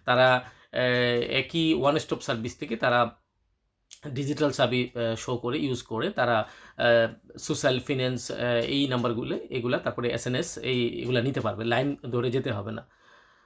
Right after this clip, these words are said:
আহ, ইউ rule out new digital আইডি। আহ, ইউ, ইউরোপিয়ান ইউনিয়ন নতুন করে ডিজিটাল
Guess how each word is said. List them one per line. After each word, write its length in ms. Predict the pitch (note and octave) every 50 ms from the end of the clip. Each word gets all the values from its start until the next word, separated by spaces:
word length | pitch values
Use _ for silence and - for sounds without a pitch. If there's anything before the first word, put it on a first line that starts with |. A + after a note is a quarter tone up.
| _ _ -
আহ, 500 | - A2+ A2+ A2+ A2+ A2+ - - _ _ - - - _ -
ইউ 520 | E3+ F3+ A3+ A#3+ G#3 E3+ F3 G3 - C#3+
rule 180 | C#3+ F#3 G3 G3
out 520 | G3 F#3 F#3+ F#3 F#3 - - - C#3+ C#3
new 180 | E3+ A3 A#3 G#3+
digital 400 | C#3+ D#3+ D3 C3+ C#3 - B2 A2+
আইডি। 360 | A2 A2 G#2+ - G#2+ G2+ - _ _ _ _ _ - - -
আহ, 460 | - B2+ B2+ B2 B2 B2 B2+ - -
ইউ, 300 | F3 A3+ A#3 D3+ C3+ D3
ইউরোপিয়ান 400 | D#3+ E3 G3 F#3+ - G#3+ G3+ F#3+
ইউনিয়ন 340 | F#3 F#3 F#3 F#3 F#3+ F#3+ F#3
নতুন 360 | - - C#3 D3 - E3+ E3
করে 320 | - D#3 A#2 A#2 D3 F3+
ডিজিটাল 500 | D#3 A#2+ C3+ C#3 D3 D#3 - E3+ D#3+ D#3+